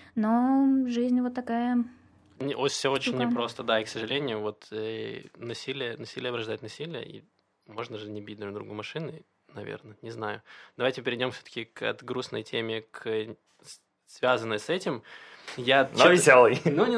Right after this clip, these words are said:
Speaker 2: не с-, не очень весёлой, но она странная, наверно, странная. Сейчас вы всё, сейчас вы всё поймёте. Я тут листал Facebook недавно, я периодически так делаю, и мне попалась фотография, где было написано, эм,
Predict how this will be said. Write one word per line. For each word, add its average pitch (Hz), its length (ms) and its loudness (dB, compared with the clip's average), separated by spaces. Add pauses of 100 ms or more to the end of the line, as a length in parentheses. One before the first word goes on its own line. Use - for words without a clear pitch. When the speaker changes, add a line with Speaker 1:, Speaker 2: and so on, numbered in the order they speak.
(100)
Speaker 2:
не 233 80 6
с-, 220 120 0
не 226 100 8
очень 190 220 4
весёлой, 226 400 6
но 170 100 6
она 220 80 6
странная, 139 520 4 (440)
наверно, 120 400 0
странная. 113 360 0
Сейчас 147 200 -4
вы 131 60 -6
всё, 127 300 -2
сейчас - 240 -2
вы 117 60 -10
всё 135 120 -2
поймёте. 120 420 -2
Я 135 80 2
тут 151 140 -6
листал 135 300 2
Facebook 143 400 -2
недавно, 110 500 0
я 117 160 -4
периодически 127 360 -4
так 123 200 -2
делаю, 113 340 -2 (480)
и 127 60 -8
мне 180 120 4
попалась 147 300 6
фотография, 139 600 4
где 123 140 -4
было 143 180 0
написано, 135 600 -2 (440)
эм, 117 600 -2